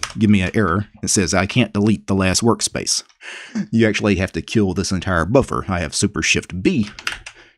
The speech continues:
to kill the buffer, and once I do that, <laughs> DuckDuckGo is still here too. I'll go ahead and kill that buffer,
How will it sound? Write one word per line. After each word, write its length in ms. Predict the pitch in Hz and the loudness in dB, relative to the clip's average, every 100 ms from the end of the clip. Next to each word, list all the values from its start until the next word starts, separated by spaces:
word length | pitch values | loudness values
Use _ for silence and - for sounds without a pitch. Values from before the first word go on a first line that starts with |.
| - | -4
to 80 | 107 | 0
kill 240 | 113 90 | 2 2
the 80 | 87 | 4
buffer, 460 | 117 135 87 98 - - - | 2 2 0 -2 -4 -18 -6
and 280 | 92 85 95 | -4 -2 -2
once 160 | 92 | -2
I 80 | 73 | -4
do 200 | 73 80 | -2 0
that, 300 | 90 110 104 | 2 2 2
<laughs> 500 | - - - - - | -4 -8 -6 -6 -2
DuckDuckGo 880 | 104 117 113 110 98 120 110 139 135 | -2 0 0 0 0 0 4 4 4
is 80 | - | 2
still 220 | - 120 | 2 2
here 180 | 131 131 | 2 0
too. 320 | - 156 123 | 2 2 4
I'll 140 | 113 | 2
go 100 | 107 | 4
ahead 140 | 107 101 | 4 2
and 100 | 101 | 2
kill 140 | 120 | 2
that 200 | 107 - | 2 0
buffer, 340 | 92 87 95 | -2 0 -2